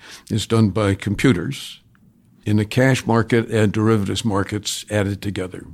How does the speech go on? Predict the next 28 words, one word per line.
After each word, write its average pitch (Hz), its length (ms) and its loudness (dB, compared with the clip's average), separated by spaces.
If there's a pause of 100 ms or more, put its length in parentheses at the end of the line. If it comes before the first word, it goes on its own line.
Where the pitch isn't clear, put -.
Derivatives 113 420 2
market's 98 340 -4
a 135 60 -2
little 135 300 2
bit 104 200 -2
bigger 101 180 -2
than 98 80 -2
the 92 80 -6
cash 92 300 -8
market, 92 300 -12 (580)
but 120 200 -4
ninety-nine 123 680 6
percent 110 520 2
of 101 100 -4
trading. 92 500 0 (720)
And 110 140 0
that, 131 140 4
of 123 80 0
course, - 380 0
in 95 200 -4
my 110 160 2
mind, 101 380 4
is 107 260 -2
the 107 80 -6
final 104 380 2
bell 151 340 2
ringer. 87 340 -4 (300)
So 107 320 0